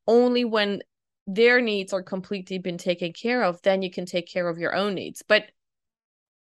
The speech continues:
this, this is not working for me. <laughs> At least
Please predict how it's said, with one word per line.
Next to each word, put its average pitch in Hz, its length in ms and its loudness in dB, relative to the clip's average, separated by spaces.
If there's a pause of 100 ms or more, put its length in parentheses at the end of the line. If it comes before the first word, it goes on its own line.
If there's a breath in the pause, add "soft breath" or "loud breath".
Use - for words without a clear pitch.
this, 330 140 0
this 381 200 2
is 320 80 -4
not 269 220 2
working 233 400 0
for 202 180 -4
me. 254 460 4
<laughs> 302 800 0
At 208 160 0
least 220 480 -4